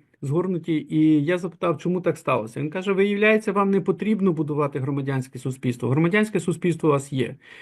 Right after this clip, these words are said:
І одне, і український бізнес на одну лише вашу акцію, а на акцію громадянського суспільства дав, е, ресурсів більше,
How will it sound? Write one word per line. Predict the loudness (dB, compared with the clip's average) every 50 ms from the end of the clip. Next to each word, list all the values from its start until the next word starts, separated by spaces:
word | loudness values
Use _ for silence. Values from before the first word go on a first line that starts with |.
| -10 0
І | 4 6
одне, | 6 6 6 6 4 4 4 2 0 0
і | 2 2 2
український | 2 0 -2 2 4 4 4 2 0 -4 -4 -2
бізнес | 0 2 2 2 2 0 -2 -2 0 2
на | 2 2
одну | 4 2 2 2 0
лише | 0 -2 -6 -6 -6
вашу | -6 -4 -6 -6 -6 -8 -8 -2
акцію, | 0 0 0 0 -2 -2 0 0 0 0 0 0
а |
на | 0 2 2 2
акцію | 0 -2 -4 -4 -4 -2
громадянського | 0 0 0 0 0 -2 -2 -4 -6 -10 -10
суспільства | -10 -12 -10 -4 -2 -2 -2 0 0 -2 -2 -2 -6 _ _ -4
дав, | 0 4 4 4 4 2 2
е, | -2 0 2 4 6 6 6 6 4
ресурсів | 4 2 2 0 0 0 0 0 0 0
більше, | 0 2 2 2 2 0 0 -2 -2 -2 -2